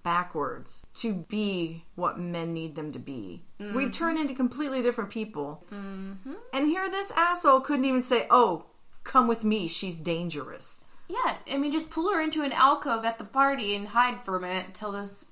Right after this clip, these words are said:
Speaker 2: psycho's gone, and then you can explain. Like
Speaker 1: Yeah, you can't tell me that she meant something to you if you couldn't even look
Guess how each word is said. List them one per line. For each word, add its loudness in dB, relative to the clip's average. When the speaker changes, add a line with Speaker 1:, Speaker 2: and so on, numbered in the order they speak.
Speaker 2:
psycho's -2
gone, 4
and -4
then 0
you -6
can -6
explain. -4
Like -16
Speaker 1:
Yeah, 2
you 2
can't -4
tell 2
me -2
that 2
she 0
meant 2
something -2
to -8
you -4
if -4
you -2
couldn't -2
even -8
look -8